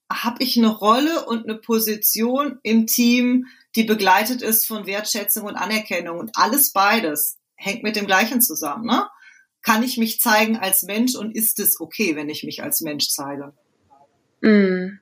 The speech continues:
Speaker 2: das ist wahrscheinlich auch nicht in so vielen Teams der Fall, ne?
Speaker 1: Na ja, es ist sehr unterschiedlich. Also in vielen Teams, wie ich's erlebe, ist da noch Potenzial nach oben, weil im operativen Geschäft halt viel operatives Geschäft gemacht wird, ne? Und Teambesprechungen sind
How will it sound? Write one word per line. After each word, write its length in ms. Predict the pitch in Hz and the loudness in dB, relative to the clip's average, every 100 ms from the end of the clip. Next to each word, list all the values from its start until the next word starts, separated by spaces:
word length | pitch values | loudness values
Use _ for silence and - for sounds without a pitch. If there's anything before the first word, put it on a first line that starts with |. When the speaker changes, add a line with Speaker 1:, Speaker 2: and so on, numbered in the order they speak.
| _ - | _ -6
Speaker 2:
das 480 | 208 196 190 - | 4 4 4 -2
ist 280 | - 220 - | -4 -4 2
wahrscheinlich 500 | 214 208 220 220 240 | 2 4 4 4 2
auch 80 | 226 | 2
nicht 180 | 226 233 | 2 -2
in 240 | 226 214 | -2 -2
so 140 | 202 226 | -2 -4
vielen 340 | - 233 233 | 0 -2 -2
Teams 260 | 233 233 - | -2 -6 -4
der 120 | 226 | -4
Fall, 320 | - 190 170 | -2 -2 -4
ne? 140 | 175 _ - - - - | -10 _ -16 -16 -6 4
Speaker 1:
Na 140 | 262 | 6
ja, 200 | 254 254 | 6 6
es 80 | 254 | 2
ist 140 | 247 | 0
sehr 160 | 247 220 | 0 2
unterschiedlich. 720 | 226 240 220 160 156 175 - | 0 0 -2 -4 -6 -8 -4
Also 200 | 208 202 | -2 -2
in 80 | - | -2
vielen 320 | - 220 214 | 0 2 2
Teams, 340 | 214 214 214 - | 2 -2 -2 -4
wie 100 | - | -4
ich's 160 | - | -4
erlebe, 400 | - 190 202 202 | -2 0 2 2
ist 220 | - 220 | 2 2
da 80 | 196 | 0
noch 160 | 185 - | -6 -12
Potenzial 600 | 190 185 185 - 180 180 | -8 -6 -6 -4 -2 -2
nach 160 | 170 - | -4 -8
oben, 440 | 180 202 233 254 - - - | -6 2 2 2 -4 -12 0
weil 160 | 190 | 0
im 100 | 190 | 2
operativen 640 | 214 196 185 190 214 196 196 | -4 -2 0 0 0 -4 -2
Geschäft 460 | 180 - 185 - | 2 2 2 -2
halt 160 | - 170 | -6 -4
viel 320 | - 214 - | -2 0 -2
operatives 680 | - 196 170 170 220 226 - | -4 -2 -2 -2 0 0 0
Geschäft 380 | 226 - - - | 0 -2 -4 -4
gemacht 360 | 226 - - | -2 -2 -6
wird, 240 | - 147 - | -8 -8 0
ne? 200 | 240 233 | 2 4
Und 140 | 220 | 4
Teambesprechungen 760 | 233 233 226 - 214 214 208 196 | 4 4 4 2 0 0 -2 -2
sind 300 | 202 196 | -4 -6